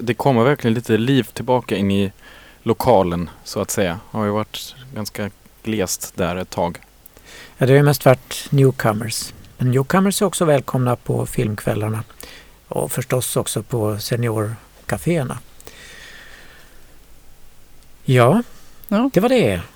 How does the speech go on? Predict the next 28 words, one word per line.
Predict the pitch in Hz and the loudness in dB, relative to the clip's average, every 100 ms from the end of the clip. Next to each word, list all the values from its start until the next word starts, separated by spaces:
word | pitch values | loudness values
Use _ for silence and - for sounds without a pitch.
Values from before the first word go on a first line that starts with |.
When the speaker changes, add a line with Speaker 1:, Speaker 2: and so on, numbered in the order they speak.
| - - | -20 -10
Speaker 2:
Caféet. | - 190 214 196 120 - - - - | -4 0 2 0 -2 -6 -16 -18 -20
Och | - 160 | -2 4
Speaker 3:
Men | 196 | 6
Speaker 2:
vad | |
Speaker 3:
du, | 226 | 6
Speaker 2:
s- | 180 | 6
Speaker 3:
jag | 147 | 6
tänkte | - 185 190 | 4 2 2
på | - | 0
en | 170 | 2
grej. | 135 143 - | 0 -2 -6
Speaker 2:
Ja. | - 135 - 143 | -4 -4 4 8
Speaker 3:
Eh, | 143 139 135 127 127 135 - - | 8 8 6 4 2 -2 -10 -4
de | - 156 | 2 6
här | 156 | 6
förslagen, | 139 147 214 269 - - 160 - - - | 4 2 4 4 2 0 -4 -6 -6 2
eh, | 143 131 | 4 4
kom | 165 151 | 4 4
det | |
inte | 151 151 156 - | 4 4 0 2
in | 185 147 | 2 2
ganska | 131 - | 2 2
många | 131 123 | 2 2
förslag | 135 - 180 127 135 | 2 4 4 4 2
på? | - 131 123 117 - - - - - | 2 4 4 0 -8 -18 -18 -4 4
Man | - - | 4 6
f-, | |
eh, | 147 135 127 123 | 6 8 8 4